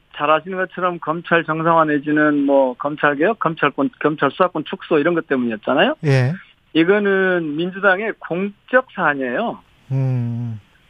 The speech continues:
Speaker 1: 제 개인적인 선택이기도 하지만
Speaker 2: 예.
Speaker 1: 민주당과 제가 내린 그 정무적 판단이 있었고, 이거는 공적 사안이었어요. 근데 박지원 원장은 상대적으로 개인적인 문제죠. 그러니까 제 문제하고 박지원 원장의 복당 문제를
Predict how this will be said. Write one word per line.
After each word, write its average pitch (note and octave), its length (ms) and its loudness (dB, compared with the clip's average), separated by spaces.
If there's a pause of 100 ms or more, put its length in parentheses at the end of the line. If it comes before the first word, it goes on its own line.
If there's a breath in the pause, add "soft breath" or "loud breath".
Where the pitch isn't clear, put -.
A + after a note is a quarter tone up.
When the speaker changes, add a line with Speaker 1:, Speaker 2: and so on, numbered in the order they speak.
(120)
Speaker 1:
제 F3 160 4
개인적인 G#3 520 2
선택이기도 F3+ 580 -6
하지만 D3+ 640 0
Speaker 2:
예. A#2 480 0
Speaker 1:
민주당과 F3+ 540 2
제가 E3 500 0
내린 F3+ 500 -10 (400)
그 C#3+ 240 -12
정무적 F#3+ 420 0
판단이 F3+ 340 0
있었고, D#3 340 -4
이거는 G3 400 2 (300 soft breath)
공적 F3 420 0
사안이었어요. C#3+ 680 -2
근데 E3+ 180 -6
박지원 B3+ 460 -2
원장은 E3 360 2
상대적으로 F3+ 640 -2 (380 soft breath)
개인적인 G#3 480 2
문제죠. C#3 640 0
그러니까 C#3+ 480 2 (840 loud breath)
제 D#3 260 4
문제하고 E3 540 -2
박지원 D#3+ 600 -4
원장의 C#3 440 -4 (100)
복당 C#3 460 -2
문제를 C3 680 2